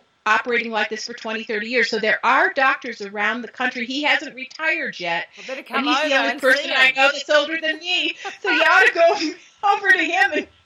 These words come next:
Speaker 1: get
Speaker 2: Try and
Speaker 1: yourself
Speaker 2: save my uterus. <laughs>
Speaker 1: Yeah, yeah. So there's usually answers, but so my ex was an E R doc.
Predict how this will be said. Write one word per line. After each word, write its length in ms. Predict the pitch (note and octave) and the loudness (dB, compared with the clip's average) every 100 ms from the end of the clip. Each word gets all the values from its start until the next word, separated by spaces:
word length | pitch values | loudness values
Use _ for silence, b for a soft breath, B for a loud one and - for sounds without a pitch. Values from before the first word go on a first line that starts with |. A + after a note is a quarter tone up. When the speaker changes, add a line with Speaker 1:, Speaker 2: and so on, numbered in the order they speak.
| - | -4
Speaker 1:
get 240 | F4 E4 | -2 -2
Speaker 2:
Try 280 | D#4 C4+ C#4 | -2 -2 -2
and 80 | C4 | -2
Speaker 1:
yourself 160 | C4+ | -4
Speaker 2:
save 260 | D4 C4 C4 | -4 -6 -6
my 140 | A#3+ | -8
uterus. 480 | A3+ A#3+ D4 A3 F3 _ _ _ - | -10 -12 -14 -14 -16 _ _ _ -10
<laughs> 140 | G4 | -4
Speaker 1:
Yeah, 460 | D4 G4 G#4 A#3+ - _ | 2 4 4 0 -4 _
yeah. 340 | C#4+ C#4 D#4+ D4+ | -14 -6 -4 -6
So 220 | - D4+ | -2 0
there's 220 | D4 D4+ - _ _ | 2 0 -2 _ _
usually 580 | F4+ G4+ A4+ A4 - D#4 | -4 -4 -4 -4 -4 -4
answers, 460 | E4+ E4+ D#4+ C#4+ | -4 -4 -4 -4
but 240 | - - - _ _ _ _ _ _ _ - - | 0 0 0 _ _ _ _ _ _ _ -18 -14
so 160 | - C#4+ | -2 2
my 140 | D4+ D4+ | 2 2
ex 300 | F#4+ - - | -2 -4 -8
was 160 | E4+ | -8
an 160 | D#4+ B3+ | -6 -8
E 160 | B3+ C#4 | -4 0
R 180 | C#4 B3 | 2 2
doc. 420 | G#3+ G3 G3+ - | -2 -4 -6 -8